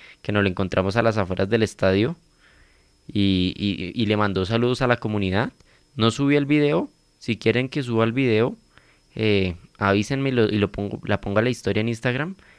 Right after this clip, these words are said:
porque, pues, habíamos perdido y no quería como,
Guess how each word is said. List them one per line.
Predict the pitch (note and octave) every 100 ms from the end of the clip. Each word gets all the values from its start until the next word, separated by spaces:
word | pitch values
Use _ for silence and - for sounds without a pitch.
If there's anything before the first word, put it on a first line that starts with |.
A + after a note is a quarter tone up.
| _ _ _
porque, | - G#2+ G#2+ - A2 G#2
pues, | - G2+ -
habíamos | - G2 F#2+ G#2
perdido | - G2+ G2+ A2+
y | G#2+
no | F#2
quería | F2+ G2+ F#2+
como, | - F#2+ F2+